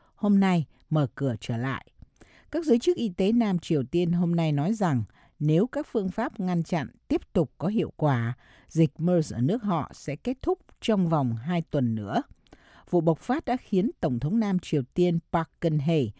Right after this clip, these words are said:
hoãn lại chuyến viếng thăm Hoa Kỳ trong tuần này. Hiện chưa có thuốc chữa hoặc thuốc trùng bệnh mers, là chứng bệnh mà Tổ chức Y tế Thế giới nói có tỷ lệ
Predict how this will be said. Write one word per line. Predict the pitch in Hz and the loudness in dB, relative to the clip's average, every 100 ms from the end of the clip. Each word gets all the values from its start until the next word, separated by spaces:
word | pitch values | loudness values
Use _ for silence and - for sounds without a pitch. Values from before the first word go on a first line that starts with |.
| - - - | -20 -20 -4
hoãn | 190 151 254 | -2 0 -2
lại | 302 220 101 | -2 -4 -6
chuyến | - 160 | -4 -2
viếng | 196 190 240 | -2 -4 -4
thăm | 226 175 | -4 -2
Hoa | 165 160 - | -2 -4 -4
Kỳ | 151 135 113 | -2 -2 -2
trong | - 147 | -4 -2
tuần | - 131 110 | -2 -2 0
này. | 120 120 92 _ _ _ - _ | 0 0 -4 _ _ _ -20 _
Hiện | 180 165 - | 2 2 0
chưa | - 214 | 0 0
có | 196 | 0
thuốc | 220 277 - | -4 -4 -4
chữa | - 196 139 320 - _ | 0 0 0 -6 -12 _
hoặc | 165 139 - | -4 -2 -4
thuốc | 277 _ | -6 _
trùng | - 147 110 98 | 2 4 2 -2
bệnh | 143 - | -4 -4
mers, | 135 170 139 107 - - - | -2 0 0 -4 -14 -10 2
là | 190 | 2
chứng | 170 202 240 | 4 0 0
bệnh | 262 240 - - | 0 -2 -4 -10
mà | 147 151 | -4 -4
Tổ | - 127 | -2 -4
chức | - 262 | -4 -6
Y | 185 | -6
tế | - 175 | -4 -4
Thế | - 202 | 0 -2
giới | 185 185 | 2 2
nói | 202 160 180 330 _ _ _ | 2 2 0 -2 _ _ _
có | 180 - - | -6 -4 0
tỷ | 147 | 0
lệ | 113 139 | 0 -2